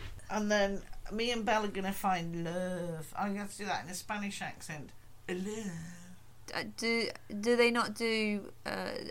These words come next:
Speaker 2: abbreviations and emojis in Spain?
Speaker 1: I won't know what they're saying to me, will I? They could be going, "O M G, L O L," and it'll be in Spanish.
Speaker 2: Yeah.
Speaker 1: So if he goes,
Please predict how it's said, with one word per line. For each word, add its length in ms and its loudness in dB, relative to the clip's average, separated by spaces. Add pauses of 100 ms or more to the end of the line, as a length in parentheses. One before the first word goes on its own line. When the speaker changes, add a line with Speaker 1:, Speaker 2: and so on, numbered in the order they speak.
Speaker 2:
abbreviations 960 0
and 100 -4
emojis 480 -2
in 120 -6
Spain? 500 -6 (100)
Speaker 1:
I 160 8
won't 340 2
know 180 6
what 180 2
they're 100 4
saying 360 2
to 160 -2
me, 140 0
will 260 0
I? 260 0 (320)
They 180 4
could 300 0
be 120 -2
going, 580 4
"O 160 12
M 260 6
G, 460 0
L 240 6
O 220 6
L," 500 6 (180)
and 140 4
it'll 160 4
be 220 2
in 100 2
Spanish. 920 2 (200)
Speaker 2:
Yeah. 540 4 (180)
Speaker 1:
So 320 10
if 220 6
he 160 2
goes, 580 6